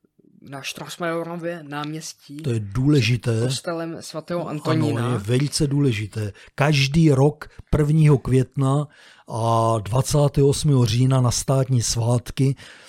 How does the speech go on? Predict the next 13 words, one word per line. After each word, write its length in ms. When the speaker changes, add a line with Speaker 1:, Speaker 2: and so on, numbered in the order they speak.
Speaker 2:
máme 640
na 120
Štrosmajerově 1080
náměstí 640
v 100
Praze, 520
ještě 280
jednou, 400
na 120
Štrosmajerově 1200
náměstí 560
v 140
Praze 480